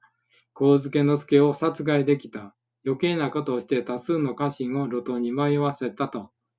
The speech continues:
返答したということですね。で、そこで事前に秀親を殺す段取りを主従であらかじめ周到に打ち合わせたのだというというふうに書いています。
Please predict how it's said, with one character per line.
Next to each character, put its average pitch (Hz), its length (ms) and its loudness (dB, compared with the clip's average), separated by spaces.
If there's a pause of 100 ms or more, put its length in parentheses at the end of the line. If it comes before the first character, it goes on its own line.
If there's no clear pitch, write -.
返 127 260 -6
答 120 180 -2
し - 100 -14
た 135 140 -2
と 101 180 -16 (340)
い 127 120 -4
う 127 80 -4
こ 135 100 -6
と 113 160 -4
で 101 80 -8
す - 100 -14
ね。 147 180 -10 (920)
で、 165 180 6
そ 151 140 4
こ 185 120 6
で 160 260 4 (260)
事 147 120 0
前 160 160 6
に 151 380 2 (120)
秀 156 280 2
親 123 280 -4
を 151 260 0 (260)
殺 147 200 2
す 143 160 -2
段 143 260 2
取 131 220 0
り 113 60 0
を 139 220 -4 (400)
主 175 200 2
従 135 220 4
で 127 120 0
あ 139 120 0
ら 156 120 0
か 156 160 0
じ 143 80 0
め 139 160 2
周 160 240 2
到 151 260 0
に 156 260 -4 (120)
打 120 100 -8
ち 127 160 -4
合 127 60 -2
わ 151 180 -2
せ 151 140 -10
た 123 160 -8
の 117 220 -8
だ 160 120 -4
と 110 240 -12 (220)
い 127 80 -2
う 131 120 0
と 101 140 -16 (600)
い 135 80 -2
う 135 80 -2
ふ 135 100 -6
う 127 40 -2
に 175 220 -2
書 120 100 -6
い 110 100 -10
て 107 80 -12
い 110 40 -8
ま 101 140 -10
す。 - 140 -20